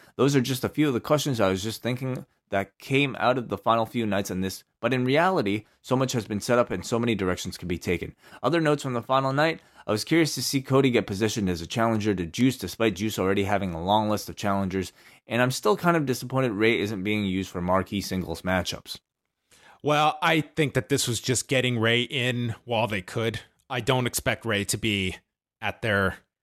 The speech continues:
Speaker 2: av-, is not gonna be available for too much longer. I mean, if you just look at where things are,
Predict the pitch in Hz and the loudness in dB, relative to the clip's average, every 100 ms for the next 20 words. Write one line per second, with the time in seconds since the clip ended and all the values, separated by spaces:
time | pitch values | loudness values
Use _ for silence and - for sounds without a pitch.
0 | _ _ _ _ _ - 196 214 120 - | _ _ _ _ _ -12 -6 -6 -6 -10
1 | - - - 180 208 175 156 135 117 107 | -18 -20 -2 0 2 2 4 2 4 2
2 | 107 98 92 - 110 101 95 - - 131 | 2 0 -2 2 2 2 -2 -4 0 2
3 | 107 - 92 92 87 85 104 104 107 104 | 2 2 2 2 0 -2 -2 -2 0 -2
4 | 92 110 104 95 110 - - - _ _ | -2 -2 -2 0 2 2 -2 -10 _ _
5 | - 127 123 120 - - _ - 123 113 | -6 -4 0 -2 -2 -18 _ -2 -2 0
6 | 131 120 107 107 101 95 | 0 0 2 2 2 0